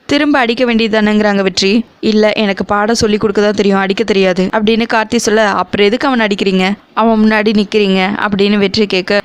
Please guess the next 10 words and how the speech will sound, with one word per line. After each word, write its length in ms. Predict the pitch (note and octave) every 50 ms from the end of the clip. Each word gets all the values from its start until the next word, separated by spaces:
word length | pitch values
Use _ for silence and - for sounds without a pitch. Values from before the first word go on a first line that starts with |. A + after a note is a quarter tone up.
| - _ -
"யமுனாவை 440 | G#3 G#3+ A#3 C4 C#4 C4+ B3+ A#3
அசிங்கப்படுத்தும் 580 | G3+ G3 - A3 A3+ A#3 G#3+ G3+ F#3+ F#3+ F#3+ F#3
போது 140 | F#3 G3 G3
அதை 180 | G3 F#3+ G3+ G3
பார்த்துட்டு 300 | G#3 G3+ G3 A3 A3+ G#3+
நான் 80 | G3+ G3+
எப்படி 220 | G3 F#3+ G#3+ A3 -
சும்மா 220 | A3 G#3 G#3 A#3 B3
இருக்க 200 | A#3+ G#3+ - F#3+
முடியும்?" 340 | F#3 F3+ F#3 F#3 F3+ F#3